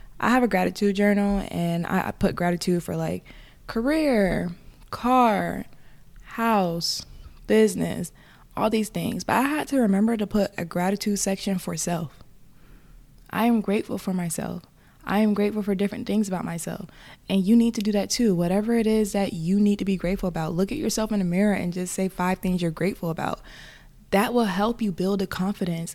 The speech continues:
of knowing that you are enough, you are worthy, you are safe within self, you are valued, and your opinion and your feelings are valued. Ultimately, that'll help you with validating self, helping your validation come from self, and that be that,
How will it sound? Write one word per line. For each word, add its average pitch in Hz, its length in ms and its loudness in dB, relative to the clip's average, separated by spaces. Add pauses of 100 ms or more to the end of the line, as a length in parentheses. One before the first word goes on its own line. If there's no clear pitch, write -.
of 175 260 -4
knowing 180 480 -2
that 175 320 -6
you 196 160 0
are 185 140 0
enough, 160 440 -2
you 175 200 0
are 180 100 2
worthy, 165 520 -2 (380)
you 185 180 0
are 175 120 0
safe 175 380 -4
within 165 280 -6
self, 170 400 -4
you 175 140 -2
are 170 100 -2
valued, 165 600 -2 (320)
and 208 140 4
your 220 160 6
opinion 214 460 2
and 202 120 2
your 196 100 0
feelings 240 340 0
are 180 80 -4
valued. 175 500 -6 (400)
Ultimately, 220 500 2
that'll 190 240 -2
help 196 260 -4
you 202 160 0
with 185 400 0 (200)
validating 180 520 -2
self, 196 400 -4 (120)
helping 190 340 0
your 180 100 0
validation 175 560 -2
come 165 220 -2
from 165 420 -4 (440)
self, 180 480 2
and 170 180 -2
that 165 160 -2
be 175 100 -2
that, 170 200 -4